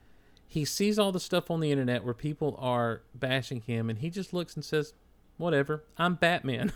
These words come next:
<laughs> You know, he wins, y'all. He wins. He wins. Jimmy and Georgia brings up a great point. He's the only guy to play Superman and Batman in major motion pictures, and that's true because he did.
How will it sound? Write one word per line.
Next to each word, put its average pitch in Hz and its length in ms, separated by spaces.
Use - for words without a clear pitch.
<laughs> - 580
You 262 140
know, 254 200
he 254 180
wins, 285 480
y'all. 254 340
He 277 200
wins. 302 760
He 269 500
wins. 196 440
Jimmy 226 240
and 190 100
Georgia 185 260
brings 139 220
up 123 80
a 120 40
great 135 380
point. 151 200
He's 120 80
the - 80
only 170 240
guy 151 140
to 123 80
play 120 180
Superman 139 480
and 113 100
Batman 113 460
in 113 220
major 113 280
motion 110 340
pictures, 113 340
and 120 80
that's 151 160
true 165 180
because 127 300
he 139 80
did. 156 300